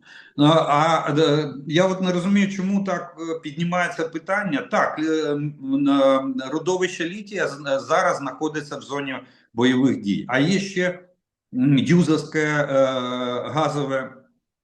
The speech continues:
родовище сланцевого газу, яке знаходиться на Донеччині. Воно теж сьогодні, е, знаходиться в зоні бойових ді-, дій.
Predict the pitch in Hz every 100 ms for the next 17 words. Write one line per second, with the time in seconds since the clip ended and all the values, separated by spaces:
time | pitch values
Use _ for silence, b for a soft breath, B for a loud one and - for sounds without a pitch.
0 | _ _ - 139 143 175 196 160 - 117
1 | 87 B B - 151 156 131 123 113 110
2 | 113 90 95 107 110 127 139 - 143 131
3 | 131 127 127 123 123 113 131 131 110 -
4 | 101 95 110 127 123 - 180 214 160 -
5 | 160 147 135 120 117 - B B B 120
6 | 117 117 117 117 113 113 101 143 143 143
7 | 127 - 113 107 120 113 107 117 117 110
8 | 98 110 123 104 110 95 -